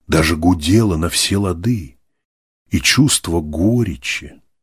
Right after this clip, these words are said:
что пришлось покинуть обетованный край — где все насыщено вибрациями божественной силы, нигде,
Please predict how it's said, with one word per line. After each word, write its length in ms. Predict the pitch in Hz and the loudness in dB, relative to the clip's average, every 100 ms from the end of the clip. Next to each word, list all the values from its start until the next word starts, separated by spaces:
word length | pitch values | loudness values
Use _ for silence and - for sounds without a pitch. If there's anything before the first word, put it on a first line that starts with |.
| _ - | _ -10
что 240 | - - | -4 -4
пришлось 500 | - - - 95 - | -4 -4 0 0 0
покинуть 680 | - 73 - 95 107 71 - | -4 -6 -4 -2 -2 -2 -4
обетованный 720 | 67 67 65 73 95 73 65 | -6 -6 -4 -4 -4 -6 -8
край — 640 | - - 85 95 - - _ _ _ _ _ _ _ | -10 -8 -6 -6 -10 -18 _ _ _ _ _ _ _
где 220 | 85 71 | -2 0
все 280 | 80 - 98 | 2 2 2
насыщено 680 | 107 85 - 117 - - 82 | 2 0 0 -2 -2 -4 -2
вибрациями 920 | 71 71 78 87 110 - 85 73 71 | -2 -2 -2 -2 -2 -4 -2 -2 -4
божественной 760 | 67 67 90 107 - 90 80 | -4 -2 -2 -4 -4 -4 -4
силы, 440 | 76 - 120 123 117 _ _ - | -4 -2 2 2 2 _ _ -4
нигде, 960 | 76 95 139 104 104 131 110 71 - | 2 2 2 0 0 0 -2 -6 -14